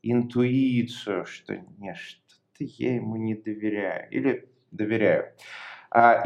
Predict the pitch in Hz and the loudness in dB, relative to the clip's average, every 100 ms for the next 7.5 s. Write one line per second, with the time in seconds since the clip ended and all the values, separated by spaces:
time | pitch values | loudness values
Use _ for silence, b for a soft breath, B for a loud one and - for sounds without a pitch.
0 | 113 180 190 - - _ _ 123 123 - | 6 6 6 0 -12 _ _ 2 4 2
1 | 208 - 110 104 - _ _ _ _ - | -2 -2 -6 -6 -10 _ _ _ _ -12
2 | - - 180 185 - 120 113 160 147 113 | -2 4 6 6 4 0 2 2 2 2
3 | 131 - 101 131 143 117 - - 104 101 | 0 -2 -2 0 0 -2 -8 -4 0 0
4 | 92 - - - - _ 87 - 117 143 | 0 -2 -6 -20 -20 _ -16 -8 2 4
5 | 127 110 131 127 113 - - 113 113 - | 4 4 4 2 -2 -10 -6 -2 -2 0
6 | 202 208 123 117 104 - - - 135 117 | 0 0 4 6 6 2 -6 0 2 0
7 | 104 104 95 85 | -2 0 0 -2